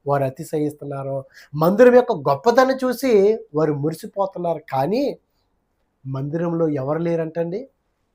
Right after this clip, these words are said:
దేవుడు లేదు, దేవుని యొక్క శక్తి లేదు. అందుకే ఈ, ఆ యొక్క యెరూషలేము మందిరంలో నుంచి దేవుని యొక్క ప్రభావం ఏమైపోయింది? వెళ్ళిపోయింది. కానీ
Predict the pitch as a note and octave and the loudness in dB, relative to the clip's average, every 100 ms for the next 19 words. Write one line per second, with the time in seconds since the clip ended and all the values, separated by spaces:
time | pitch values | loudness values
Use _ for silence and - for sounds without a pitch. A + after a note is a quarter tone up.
0 | - A#2+ C3+ C#3+ D#3+ D#3+ D#3 D3+ D3 C3+ | -20 -8 -2 0 0 -2 -2 -2 -2 0
1 | D3 D#3 E3 D3+ - C#3 - - G3+ A3 | 0 -2 -6 -10 -12 -10 -8 0 4 4
2 | A3+ A#3 D3 - _ _ - D3+ D#3+ F#3 | 4 0 0 -8 _ _ -10 -8 -4 -2
3 | D#3 D#3 _ _ C3+ - - - C3+ D3 | -2 -6 _ _ -8 -8 -10 -6 -4 -4
4 | - D3+ C#3 D#3+ E3+ A3 A3 A3 G3+ D#3 | -2 -2 0 -2 0 4 6 6 4 4
5 | E3 G3+ B3+ B3 A#3+ A#3+ G#3+ D#3 - _ | 4 4 8 10 8 6 -2 -4 -6 _
6 | - B2+ D#3 F#3+ G#3 G3+ - - D3+ C#3+ | -10 -2 2 2 2 0 -2 -6 -2 0
7 | D#3+ F3+ G3+ F3 F#3+ G3+ G#3+ G#3+ C4+ B3 | 2 2 0 0 0 2 2 2 0 -4
8 | D#3 - _ _ C3+ C3+ D3 F3+ F#3 F3+ | -4 -10 _ _ -12 -8 -6 -8 -6 -6
9 | E3+ D#3+ D#3 D#3+ E3 D3+ C#3 B2 B2+ _ | -6 -8 -6 -6 -6 -6 -8 -12 -20 _
10 | _ _ _ _ _ _ _ _ _ _ | _ _ _ _ _ _ _ _ _ _
11 | _ _ _ _ _ _ - C#3 E3+ G3+ | _ _ _ _ _ _ -4 -2 0 -2
12 | D#3+ E3 | -2 -4